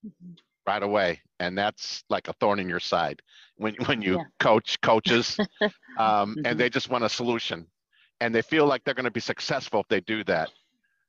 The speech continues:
Speaker 2: But really, when, when does the significance come in as a coach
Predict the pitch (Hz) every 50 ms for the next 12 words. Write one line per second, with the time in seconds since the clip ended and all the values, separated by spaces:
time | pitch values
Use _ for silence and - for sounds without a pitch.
0 | _ _ - 127 123 185 226 240 277 285 - - 147 180 214 196 - _ _ _
1 | _ _ _ _ _ _ _ _ - 120 135 190 226 233 220 214 - - 156 -
2 | - 147 - - - 120 139 151 - - - - 131 110 - - - - 113 101
3 | 101 98 92 87 82 82 - - - 107 87 76 71 - - - -